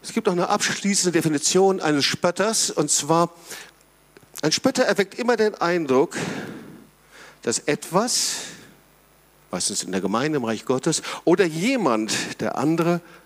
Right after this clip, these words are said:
wertlos ist. So war das mit Jesus am Kreuz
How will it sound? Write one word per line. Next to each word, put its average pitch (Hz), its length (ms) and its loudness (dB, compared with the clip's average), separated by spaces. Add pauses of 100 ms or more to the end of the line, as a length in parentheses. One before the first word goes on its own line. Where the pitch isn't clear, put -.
(200)
wertlos 95 840 -6
ist. - 280 -10 (3000)
So 110 160 0
war 113 140 2
das - 340 -2
mit 113 140 -6
Jesus 120 320 0
am 110 120 -4
Kreuz - 420 -2